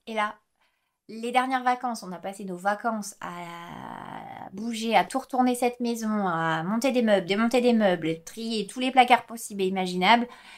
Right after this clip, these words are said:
Clairement, je suis revenue de vacances. Je, <laughs> j'étais plus crevée qu'en arrivant en vacances.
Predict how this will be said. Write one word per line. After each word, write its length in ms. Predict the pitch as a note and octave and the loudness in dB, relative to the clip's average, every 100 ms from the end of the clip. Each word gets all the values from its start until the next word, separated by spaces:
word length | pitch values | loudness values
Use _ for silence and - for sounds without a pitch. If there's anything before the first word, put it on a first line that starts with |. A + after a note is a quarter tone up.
| - - | -20 -6
Clairement, 440 | A#3 G#3+ A3 G#3+ | 0 0 0 -2
je 60 | - | -2
suis 80 | |
revenue 240 | E3+ G#3 A3 | -2 0 2
de 40 | |
vacances. 640 | G#3 G#3 A3+ G#3 - - _ _ _ _ | 4 4 2 0 -4 -12 _ _ _ _
Je, 220 | - F#3 - - | -14 -14 -14 -8
<laughs> 640 | A3 - _ _ - - _ | -8 -8 _ _ -20 -20 _
j'étais 360 | G3+ - - | -14 -14 -20
plus 220 | - - | -20 -20
crevée 420 | A#3 - A3 A3 A3 | -20 -12 -10 -10 -2
qu'en 300 | G3 F#3 F3+ | -2 0 -2
arrivant 400 | D#3+ D#3+ F3 G#3+ | -2 -4 -6 -6
en 100 | G#3+ | 2
vacances. 580 | F#3 F#3 A3+ E4+ - | 2 2 -2 -2 -6